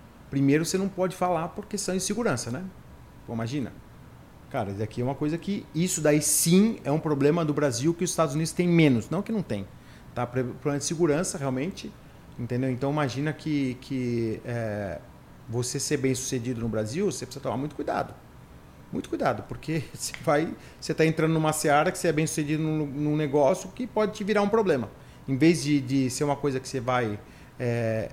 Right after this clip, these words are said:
é, desfrutar, você precisa ficar mais esperto, entendeu? Então, sei lá, tô dando um exemplo, vai, eu, eu nunca tive um Rolex.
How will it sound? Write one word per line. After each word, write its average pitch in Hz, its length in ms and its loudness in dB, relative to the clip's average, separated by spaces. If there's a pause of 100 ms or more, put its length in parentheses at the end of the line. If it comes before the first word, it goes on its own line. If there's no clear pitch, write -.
é, 110 120 -2
desfrutar, 147 760 2
você - 120 -4
precisa 151 200 -4
ficar 160 180 0
mais 165 220 4
esperto, 190 440 2 (560)
entendeu? 127 380 -2
Então, 135 540 -2 (380)
sei 143 200 -4
lá, 127 160 2
tô 113 140 -6
dando 123 200 -2
um 143 120 0
exemplo, 120 360 -2
vai, 123 220 2
eu, 113 160 -2
eu 135 160 2
nunca 165 240 2
tive 147 380 -2
um 147 120 2
Rolex. 120 640 0